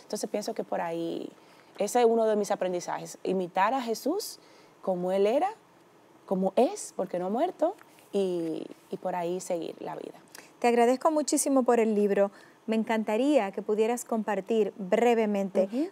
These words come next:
Speaker 2: con nuestros hermanos qué podemos encontrar en este libro que se llama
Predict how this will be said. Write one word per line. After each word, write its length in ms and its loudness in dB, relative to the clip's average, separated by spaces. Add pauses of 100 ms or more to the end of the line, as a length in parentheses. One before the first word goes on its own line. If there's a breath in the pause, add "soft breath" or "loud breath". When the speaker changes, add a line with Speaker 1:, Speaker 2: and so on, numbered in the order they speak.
Speaker 2:
con 220 0
nuestros 580 0
hermanos 500 -2
qué 140 2
podemos 400 2
encontrar 480 0
en 120 2
este 260 4
libro 380 2 (200 loud breath)
que 120 0
se 160 4
llama 380 4